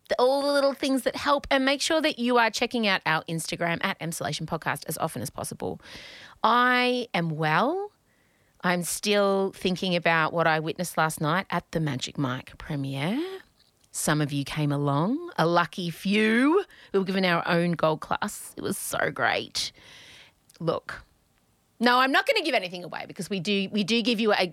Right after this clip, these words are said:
a, a whole breakdown. There'll be sound effects. You'll feel like you've seen the movie,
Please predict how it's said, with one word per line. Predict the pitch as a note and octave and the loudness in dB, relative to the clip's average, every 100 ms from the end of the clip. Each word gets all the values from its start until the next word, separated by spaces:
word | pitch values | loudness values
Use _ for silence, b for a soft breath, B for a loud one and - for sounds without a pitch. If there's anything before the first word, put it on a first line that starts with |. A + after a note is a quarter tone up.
| - | 0
a, | G#3 - | 0 2
a | A3 | 0
whole | G#3+ - C4 D4 D#4+ E4 E4 D#4 G#3 - | 0 2 4 4 2 0 0 -2 -8 -6
breakdown. | G#3+ A3+ A3 - - - E3 C3 - F3+ | 2 4 2 -2 -10 -4 -2 -4 -8 -4
There'll | G#3 G#3 | -2 0
be | A#3+ | -2
sound | - - - D4+ C4+ C4+ A3+ | -4 -4 0 2 4 2 -4
effects. | - D#3 - - | -2 -4 -2 -2
You'll | A3+ | 0
feel | A3+ - D#4+ D#4 | 0 -2 0 2
like | C4+ - | 2 0
you've | - | -20
seen | - - A3 G#3 | -18 -6 -6 -4
the | G3+ | -6
movie, | G3 F3 | -6 -8